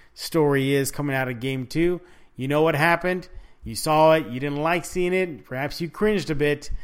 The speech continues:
Tony Parker went down with a left leg injury, as the Spurs are reporting, but in all in all, it's a knee injury.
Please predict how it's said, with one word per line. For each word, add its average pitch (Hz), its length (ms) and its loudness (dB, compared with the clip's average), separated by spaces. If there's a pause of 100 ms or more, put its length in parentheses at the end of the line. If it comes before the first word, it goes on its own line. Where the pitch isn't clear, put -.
(320)
Tony 190 200 0
Parker 160 680 8 (560)
went 151 380 -2
down 160 520 0 (120)
with 131 220 -8
a 131 300 -2
left 160 560 0 (260)
leg 175 500 2
injury, 143 600 -2
as 120 200 -6
the 113 140 -8
Spurs 247 600 -2
are 151 100 2
reporting, 127 540 -2
but 127 160 -4
in 127 80 -4
all 220 240 2
in 208 100 -4
all, 185 220 2
it's 151 240 -6
a 151 80 -2
knee 139 300 0
injury. 120 560 -4